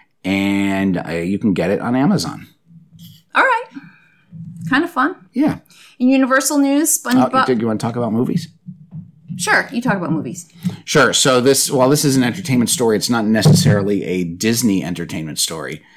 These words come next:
Speaker 1: Um, but, you know, we all know that theaters, uh, the theater industry, movie industry has been in a rough patch since covid broke out. Um, they are still down eighty-one percent from pre-pandemic times.
Speaker 2: Yuck.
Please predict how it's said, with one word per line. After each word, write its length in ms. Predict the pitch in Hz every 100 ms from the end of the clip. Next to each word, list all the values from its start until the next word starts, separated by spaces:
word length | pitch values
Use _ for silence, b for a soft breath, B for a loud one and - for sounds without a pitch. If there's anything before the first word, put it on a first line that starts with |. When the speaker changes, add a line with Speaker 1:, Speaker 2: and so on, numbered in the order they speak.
| b b
Speaker 1:
Um, 460 | 87 85 78 78 -
but, 360 | 85 90 85 -
you 120 | 98 87
know, 120 | 87
we 160 | 98
all 160 | 127 135
know 160 | 123 107
that 160 | 113
theaters, 840 | - 98 98 101 95 87 - - -
uh, 220 | 71 64
the 120 | 78 90
theater 360 | 107 98 98
industry, 420 | 87 90 87 92
movie 300 | 90 95 95
industry 380 | 90 90 - 101
has 100 | 98
been 160 | 80 92
in 100 | 87
a 40 | 80
rough 460 | 92 - - - _
patch 460 | - 90 82 - -
since 380 | - - - -
covid 400 | - 113 107 98
broke 240 | 107 101
out. 300 | 104 92 - B 160 B B -
Um, 480 | 101 92 87 87 80 b b b b -
they 240 | 101 131
are 140 | 151 131
still 380 | - 143 123 101
down 720 | 101 104 107 104 101 98 - _ 127
eighty-one 420 | 135 135 110 101
percent 460 | 92 - 104 85
from 180 | - 92
pre-pandemic 760 | - 92 - 101 87 85 80 -
times. 440 | 131 - - -
Speaker 2:
Yuck. 240 | 165 170